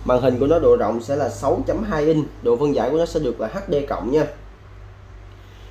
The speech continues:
ram của nó, những bản này nó sẽ có được ba bản, một bản là ram ba và bộ nhớ ba mươi hai, một bản là ram bốn và bộ nhớ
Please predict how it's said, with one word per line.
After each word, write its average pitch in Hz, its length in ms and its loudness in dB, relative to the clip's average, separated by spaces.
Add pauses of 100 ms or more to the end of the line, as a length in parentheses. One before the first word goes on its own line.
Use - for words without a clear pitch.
(120)
ram 139 240 2
của 135 80 0
nó, 151 120 4
những 147 300 2
bản 127 200 2
này 143 100 4
nó 156 80 4
sẽ 165 140 -2
có 185 400 4
được - 180 0 (140)
ba 156 260 2
bản, 123 340 -2 (100)
một 117 260 -4
bản 117 200 2
là 127 200 2
ram 139 280 0
ba 151 340 -2
và 120 80 -2
bộ 113 140 0
nhớ 135 160 -2
ba 151 180 -4
mươi 143 180 -2
hai, 143 360 -2
một 117 240 -4
bản 107 280 0
là 127 180 2
ram 131 340 0
bốn 180 340 6
và 131 100 2
bộ 107 200 2
nhớ 135 280 2